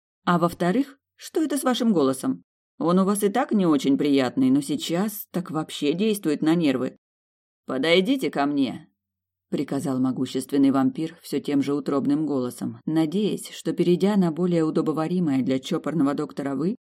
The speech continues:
он тем самым снизит её сопротивление его приказам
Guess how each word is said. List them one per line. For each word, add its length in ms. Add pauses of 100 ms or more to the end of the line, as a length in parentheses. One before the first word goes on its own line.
(300)
он 220
тем 180
самым 380
снизит 480
её 160
сопротивление 800
его 240
приказам 520